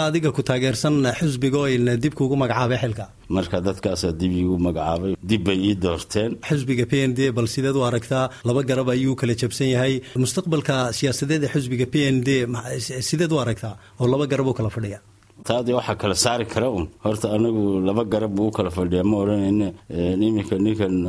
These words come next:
Speaker 2: waxaa ka hadlinaya inan yar weeyaan, eh, Cabdiraxmaan kan kuu sheegay. Eh, P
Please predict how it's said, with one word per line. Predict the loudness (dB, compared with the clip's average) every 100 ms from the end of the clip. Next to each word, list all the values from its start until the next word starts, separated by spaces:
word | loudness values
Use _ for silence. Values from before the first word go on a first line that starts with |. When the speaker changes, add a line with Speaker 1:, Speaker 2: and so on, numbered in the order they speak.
| -2
Speaker 2:
waxaa | -2 -4
ka | -2
hadlinaya | -2 -2 0 0 0 2 0 -2 -2 0
inan | 0 2
yar | 0 2
weeyaan, | 2 2 0 -2 -6 -8
eh, | -10 -12 -10 -10 -8 -8
Cabdiraxmaan | -6 -6 -4 -2 0 -2
kan | -2 -4
kuu | -4 -4
sheegay. | -2 0 0 0 -4 -8
Eh, | -2 -2
P | 0